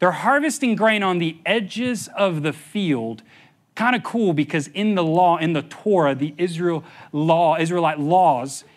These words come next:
it states that the outside of the field is to stay unpicked by the owner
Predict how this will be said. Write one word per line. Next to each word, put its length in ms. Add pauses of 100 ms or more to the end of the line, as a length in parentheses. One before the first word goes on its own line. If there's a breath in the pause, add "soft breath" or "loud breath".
(100)
it 140
states 480
that 220
the 180
outside 720
of 220
the 120
field 640
is 200
to 120
stay 440
unpicked 640
by 200
the 260
owner 440